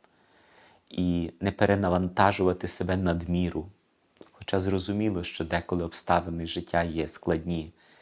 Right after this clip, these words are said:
але нам дуже важливо мудро берегти наші сили. І нам теж потрібно зростати в мудрості, як батькам. Ми вчимося в житті стількох важливих дисциплін, вчимося в школі, здобуваємо професійну,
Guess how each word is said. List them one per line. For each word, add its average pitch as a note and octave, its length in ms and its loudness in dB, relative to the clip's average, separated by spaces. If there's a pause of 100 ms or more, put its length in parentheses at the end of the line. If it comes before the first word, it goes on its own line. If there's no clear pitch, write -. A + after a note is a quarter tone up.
(400)
але F2 220 -2
нам F2+ 240 2
дуже A2 300 2
важливо F#2+ 500 0
мудро G#2 520 2
берегти F#2 540 -2
наші F2 360 -2
сили. D#2 420 -2 (760)
І A#2+ 80 -4
нам A#2 220 -2
теж - 400 -6
потрібно A2 640 -2
зростати G#2+ 640 -4
в F2+ 140 -4
мудрості, F#2+ 640 -2
як - 200 -6
батькам. - 480 -6 (960)
Ми A#2 60 0
вчимося A#2+ 520 4
в G#2+ 40 4
житті G#2+ 340 -2
стількох A2+ 720 2
важливих G2+ 500 4
дисциплін, F2+ 760 -2
вчимося G2+ 460 -2
в - 80 -8
школі, F2+ 520 4
здобуваємо F#2 600 -2
професійну, F#2+ 1000 -2